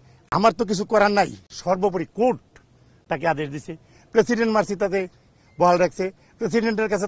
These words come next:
তারা ক্ষমা চাইছে যাদেরকে আমি ফাঁসি দিয়েছি, যেমন যুদ্ধ অপরাধী, এই তারপরে হলো আপনার বঙ্গবন্ধু হত্যার মামলা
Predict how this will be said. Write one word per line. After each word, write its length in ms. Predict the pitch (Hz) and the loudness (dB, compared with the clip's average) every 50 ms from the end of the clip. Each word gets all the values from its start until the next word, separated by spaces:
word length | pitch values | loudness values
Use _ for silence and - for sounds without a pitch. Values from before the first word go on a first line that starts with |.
| 170 | -4
তারা 100 | 196 185 - | -4 -4 -2
ক্ষমা 180 | - 185 190 190 - | -2 -2 -2 -2 -2
চাইছে 260 | 196 180 151 - 190 175 170 _ _ _ _ _ _ - | -2 -4 -4 -6 -10 -12 -12 _ _ _ _ _ _ 0
যাদেরকে 320 | 156 175 160 180 170 160 180 | 0 0 0 0 -2 -2 -2
আমি 80 | 170 147 | -4 -4
ফাঁসি 180 | 151 143 120 165 147 | -6 -6 -8 -6 -4
দিয়েছি, 260 | 156 165 147 - - 175 - _ _ _ _ - _ - | -4 -4 -6 -6 -12 -14 -16 _ _ _ _ -20 _ -6
যেমন 160 | 165 170 175 147 143 | -4 -4 -4 -2 -2
যুদ্ধ 160 | 175 147 143 185 175 | -2 0 0 0 0
অপরাধী, 340 | 160 180 175 165 147 165 165 - _ _ _ _ _ _ _ _ _ _ _ _ _ _ _ - - 143 143 143 143 | 2 0 0 0 -2 -4 -8 -10 _ _ _ _ _ _ _ _ _ _ _ _ _ _ _ -6 -2 -2 0 0 -2
এই 60 | 135 135 - - | -4 -4 0 0
তারপরে 220 | 165 160 143 170 170 | 0 0 0 -2 0
হলো 100 | 160 170 160 | 0 0 0
আপনার 160 | 151 165 165 147 123 156 | 0 -2 -4 -4 -4 -6
বঙ্গবন্ধু 440 | 175 147 165 175 165 165 165 160 175 165 | -4 -2 -2 -2 0 0 0 0 -2 -2
হত্যার 220 | - - 190 180 180 | -2 -2 -4 -2 -2
মামলা 220 | 180 175 175 175 | -2 -2 -2 -4